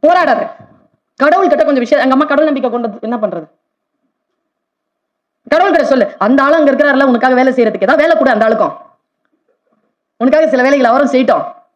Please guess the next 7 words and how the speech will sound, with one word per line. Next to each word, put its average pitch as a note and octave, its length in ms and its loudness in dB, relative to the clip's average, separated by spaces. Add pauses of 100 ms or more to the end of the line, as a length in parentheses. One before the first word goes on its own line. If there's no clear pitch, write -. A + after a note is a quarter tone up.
(760)
போராடாத, F#4 480 0 (260)
விட்டுடு. E4+ 320 2 (200)
உன்கிட்ட E4 260 2
சத்தியமும் G#4 580 0
உன்கிட்ட D#4+ 320 2
நேர்மையும் E4+ 540 2
இருந்தால் B3+ 600 0